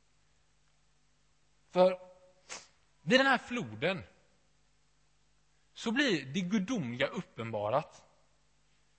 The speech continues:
Det gu-, gudomliga blir beskrivet. Det gudomliga blir närvarande.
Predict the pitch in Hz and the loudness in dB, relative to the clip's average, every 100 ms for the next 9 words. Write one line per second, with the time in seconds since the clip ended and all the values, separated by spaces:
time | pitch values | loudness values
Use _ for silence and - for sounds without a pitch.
0 | _ _ _ _ _ _ _ _ 180 180 | _ _ _ _ _ _ _ _ -4 -2
1 | 285 254 202 185 233 277 190 156 160 190 | 0 0 -2 -6 -4 -2 0 0 2 2
2 | 190 240 185 131 175 - - 226 135 110 | 2 2 0 -2 -8 -8 -8 -6 -6 -6
3 | 165 - - _ _ _ _ _ _ _ | -8 -10 -18 _ _ _ _ _ _ _
4 | _ _ _ _ _ _ _ _ _ _ | _ _ _ _ _ _ _ _ _ _
5 | _ _ _ _ _ _ _ _ _ _ | _ _ _ _ _ _ _ _ _ _
6 | _ _ _ _ _ _ - 160 185 240 | _ _ _ _ _ _ -8 -4 -2 0
7 | 185 170 175 185 147 135 156 175 139 113 | 0 2 2 2 2 0 4 6 6 4
8 | 113 113 110 127 | 0 0 0 -2